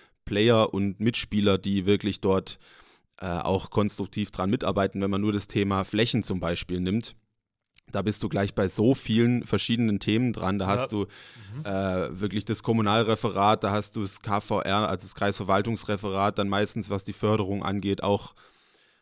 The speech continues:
Speaker 1: äh, das Kulturreferat, die Polizei natürlich. Also lauter solche Player, die müssen da einfach zusammensitzen, weil man ansonsten einfach zu nix kommt.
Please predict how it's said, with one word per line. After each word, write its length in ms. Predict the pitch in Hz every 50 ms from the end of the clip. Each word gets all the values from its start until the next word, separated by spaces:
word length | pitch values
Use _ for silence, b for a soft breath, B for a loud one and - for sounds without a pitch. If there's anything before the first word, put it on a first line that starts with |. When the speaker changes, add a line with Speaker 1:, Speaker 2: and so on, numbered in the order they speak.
| b _ -
Speaker 1:
äh, 260 | 107 101 101 98 95
das 180 | 95 107 -
Kulturreferat, 920 | - 139 123 - - 127 135 123 117 117 113 - 117 95 98 98 104 104 -
die 60 | 117
Polizei 560 | - - 120 113 110 104 - - 98 95 107 113
natürlich. 480 | 113 110 - - 117 104 101 - -
Also 160 | 117 110 110
lauter 400 | 110 107 98 110 135 151 147 139
solche 300 | 117 117 113 117 - -
Player, 260 | - - 117 117 120 113
die 80 | 113
müssen 300 | 110 117 123 - - 120
da 140 | 107 104 98
einfach 300 | - 107 104 101 110 95
zusammensitzen, 800 | - - 104 - 104 104 131 139 113 120 120 - - - 113 98
weil 80 | 104
man 140 | 101 98 95
ansonsten 420 | 98 95 104 110 110 - - 101
einfach 320 | 95 98 95 - 95 95 -
zu 140 | - - 104
nix 260 | 101 107 - - -
kommt. 400 | - 110 107 123 151 165 -